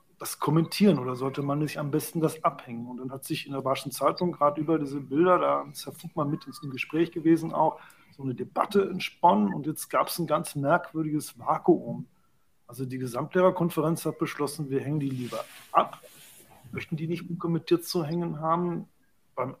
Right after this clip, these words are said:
Elternbeirat war die Meinung, eine Hälfte, hab ich genau eine Hälfte hat gesagt, „Nee, die müssen wir hängen lassen, die sollten kommentiert werden.“ Und die andere Hälfte hat gesagt, „Nein, und wenn das ungeklärt ist, dann möchten die auch nicht hängen.“ Und dann manche haben auch noch gesagt, das entspricht ja keiner demokratischen Schule,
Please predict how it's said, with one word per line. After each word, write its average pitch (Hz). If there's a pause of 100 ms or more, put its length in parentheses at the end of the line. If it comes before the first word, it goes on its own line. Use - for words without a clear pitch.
(140)
Elternbeirat 151
war 143
die 139
Meinung, 139
eine 135
Hälfte, 139
hab -
ich 131
genau 151
eine 139
Hälfte 131
hat -
gesagt, 127
„Nee, 143
die 139
müssen 131
wir 117
hängen 160
lassen, 135
die 120
sollten 127
kommentiert -
werden.“ 117
Und - (400)
die 135
andere 147
Hälfte 151
hat -
gesagt, 139
„Nein, 139
und 120
wenn 127
das -
ungeklärt 143
ist, -
dann -
möchten -
die -
auch -
nicht -
hängen.“ - (840)
Und 139
dann 143
manche 151
haben 139
auch 143
noch 131
gesagt, 135
das -
entspricht -
ja 131
keiner 131
demokratischen -
Schule, 147